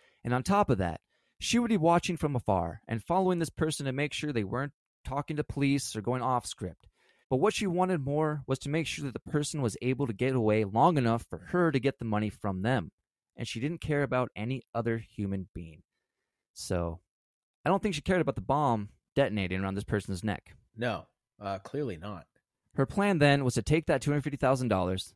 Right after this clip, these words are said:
Speaker 1: that she just got for free from the bank and give it to Kenneth Barnes as a payment for killing her father before he could spend all of her inheritance.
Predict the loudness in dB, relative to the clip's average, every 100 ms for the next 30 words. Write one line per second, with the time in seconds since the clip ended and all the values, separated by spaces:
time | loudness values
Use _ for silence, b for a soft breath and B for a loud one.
0 | -8 -6 -2 -2 0 -2 -4 -8 -4 0
1 | 0 -2 -4 -4 -2 -4 -4 -10 _ _
2 | -6 -2 -2 -2 -6 -6 -6 -6 -6 -6
3 | -4 -4 -4 -2 -2 -4 -4 -10 -8 -6
4 | -6 -6 0 4 4 4 0 b b b
5 | b b b b -4 6 10 10 10 4
6 | 2 2 2 4 6 4 2 2 2 0
7 | -4 -8 -12 -18 -16